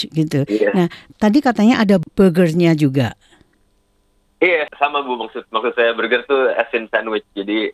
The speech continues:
Speaker 2: pakai roti. Bukan pakai nasi, tapi pakai roti, maksud
Speaker 1: Iya,
Speaker 2: saya.
Speaker 1: tapi ini rotinya yang bagaimana itu? Karena kan macam-macam itu. Kalau burger itu kan an-, harus bulat, kan begitu. Tapi kalau
Speaker 2: Iya, betul,
Speaker 1: sandwich
Speaker 2: betul.
Speaker 1: itu kan rotinya kan roti loaf itu yang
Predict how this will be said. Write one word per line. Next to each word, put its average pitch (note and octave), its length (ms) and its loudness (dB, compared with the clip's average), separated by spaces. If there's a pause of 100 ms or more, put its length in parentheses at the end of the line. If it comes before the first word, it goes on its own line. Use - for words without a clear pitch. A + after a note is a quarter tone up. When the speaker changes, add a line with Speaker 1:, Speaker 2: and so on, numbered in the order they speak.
(140)
Speaker 2:
pakai G2+ 240 -2
roti. F#2+ 320 -2 (420)
Bukan G2+ 320 -6
pakai F#2 180 -4
nasi, F#2+ 240 -6
tapi F2+ 220 -2
pakai - 160 -6
roti, F2 300 -4
maksud - 180 -12
Speaker 1:
Iya, E3 160 0
Speaker 2:
saya. - 100 -12 (160)
Speaker 1:
tapi A#3 300 -2
ini B3+ 240 6
rotinya A3 400 2
yang A3+ 160 4
bagaimana F3 480 2
itu? E3+ 160 -2
Karena F#3+ 320 0
kan A#3 160 0
macam-macam A3 560 2
itu. D#3 220 -2 (340)
Kalau G3 320 0
burger F#3 560 0
itu A3+ 240 -2
kan A#3 160 2
an-, F3+ 300 -4
harus E3 340 2
bulat, D#3 400 4 (160)
kan F3 240 2
begitu. D#3 340 0
Tapi D#3 220 -4
kalau F#3+ 160 -2
Speaker 2:
Iya, - 0 -
betul, - 160 -6
Speaker 1:
sandwich F3+ 380 -2
Speaker 2:
betul. F#3 100 -2
Speaker 1:
itu A3 80 2
kan A#3 200 0
rotinya F#3 420 0
kan A#3+ 140 2 (340)
roti F3+ 280 0
loaf F3+ 540 4
itu F#3 400 2
yang D#3+ 320 4